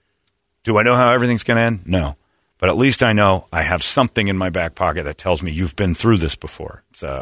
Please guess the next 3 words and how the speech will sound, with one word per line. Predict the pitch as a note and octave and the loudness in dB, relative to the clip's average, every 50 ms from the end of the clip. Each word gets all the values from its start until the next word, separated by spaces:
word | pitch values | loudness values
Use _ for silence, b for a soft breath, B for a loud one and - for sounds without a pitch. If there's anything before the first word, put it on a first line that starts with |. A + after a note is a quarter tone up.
| - - | -8 -4
on-the-job | F#2+ G2 G#2 A2+ A2+ G#2+ F2 A2 G2+ G2+ F#2 F2 | -2 0 2 2 2 2 2 2 2 2 0 0
training. | - - G2+ F2+ D#2+ C#2 A1+ - - _ _ _ _ _ _ _ _ _ | -2 -2 -2 -2 -2 -4 -8 -12 -20 _ _ _ _ _ _ _ _ _
Phenomenal. | - - - E3 D3 C3 A#2 G2 D2 C#2+ - | -6 -2 0 2 4 4 2 2 -2 -6 -10